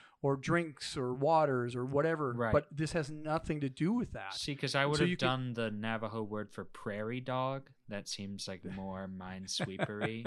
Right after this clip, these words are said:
Speaker 1: <laughs>
Speaker 2: of the animals than beaver.
Speaker 1: There,
Speaker 2: But
Speaker 1: there you
Speaker 2: it
Speaker 1: go.
Speaker 2: probably doesn't sound like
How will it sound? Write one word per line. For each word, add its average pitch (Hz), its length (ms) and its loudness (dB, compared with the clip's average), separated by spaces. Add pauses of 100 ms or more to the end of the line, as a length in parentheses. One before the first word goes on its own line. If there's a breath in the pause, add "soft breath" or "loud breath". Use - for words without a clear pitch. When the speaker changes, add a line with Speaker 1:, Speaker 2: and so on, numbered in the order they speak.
Speaker 1:
<laughs> - 100 -20
Speaker 2:
of 104 220 -8
the 104 60 -8
animals 110 800 -8
than 101 160 -8
beaver. 104 360 -10
Speaker 1:
There, 151 240 2 (600 soft breath)
Speaker 2:
But 113 160 0
Speaker 1:
there 165 120 8
you 170 100 10
Speaker 2:
it 156 80 6
Speaker 1:
go. 208 140 6
Speaker 2:
probably 110 460 -2
doesn't 101 460 -4
sound 98 460 -6
like 92 340 -10